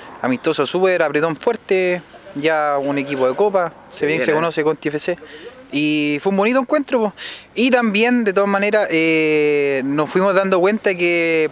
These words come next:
Speaker 1: podíamos aspirar a grandes cosas, que es la idea.
Speaker 2: Bueno, el, eh, se va a iniciar este torneo en la Víctor Zavala, me parece que le hace bien a ustedes, sobre todo para ya ahí estar trabajando, entrenando y preparándose para la Copa.
Speaker 1: Para la Copa, que es lo que apuntamos, se está armando buen equipo.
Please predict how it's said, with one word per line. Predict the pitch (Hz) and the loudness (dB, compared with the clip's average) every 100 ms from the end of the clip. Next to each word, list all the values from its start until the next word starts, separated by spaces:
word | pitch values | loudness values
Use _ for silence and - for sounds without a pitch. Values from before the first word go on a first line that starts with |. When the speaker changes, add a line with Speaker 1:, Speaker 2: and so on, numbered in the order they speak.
| - | -2
Speaker 1:
podíamos | 165 214 240 | 0 0 0
aspirar | 208 214 | 0 0
a | |
grandes | 190 180 170 | 0 -2 -4
cosas, | 277 294 147 - | -2 -4 -4 -4
que | 156 | -2
es | |
la | 151 | 0
idea. | 160 202 - - - | 2 0 -2 -20 -12
Speaker 2:
Bueno, | 131 151 120 | -2 0 2
el, | 123 139 135 | 2 2 2
eh, | 135 135 131 127 123 120 | 0 2 2 2 2 0
se | 131 | 0
va | 135 | 0
a | 151 | 0
iniciar | 147 156 156 | -2 0 -2
este | - 139 135 127 | 0 0 0 0
torneo | 139 147 185 190 | 0 2 2 2
en | 160 | 2
la | |
Víctor | 151 156 156 135 | 0 0 -4 -2
Zavala, | 147 156 165 156 | 0 0 0 0
me | 147 | 0
parece | 143 151 143 | 0 -2 0
que | |
le | 143 | 0
hace | 139 139 | 0 0
bien | 147 | -2
a | 151 | -2
ustedes, | 143 156 147 | 0 -2 0
sobre | 139 131 | 0 2
todo | 151 | 2
para | 135 135 | 0 0
ya | 135 | 0
ahí | 147 | 0
estar | - 139 | -2 -4
trabajando, | - 127 123 143 139 | -2 -2 -2 -2 -4
entrenando | 117 131 139 156 151 - - - - | -4 -2 -2 -2 -4 -4 -16 -10 -4
y | |
preparándose | 123 107 117 151 139 110 | -2 0 0 0 -4 -6
para | 101 98 | -4 -4
la | 117 | -2
Copa. | 226 - - - | -4 -6 -12 -6
Speaker 1:
Para | 120 113 | -4 -4
la | 110 | -4
Copa, | 127 123 110 | -2 -2 -2
que | 117 | -4
es | 113 | -4
lo | 113 | -4
que | 113 113 | -2 -4
apuntamos, | 113 107 - 139 113 | -4 -8 -4 -4 -4
se | - 113 | -8 -12
está | - 123 117 113 - | -6 -4 -2 -4 -4
armando | 120 123 139 127 | -6 -4 -4 -2
buen | 139 | -2
equipo. | 131 117 151 160 | -4 -6 -6 -4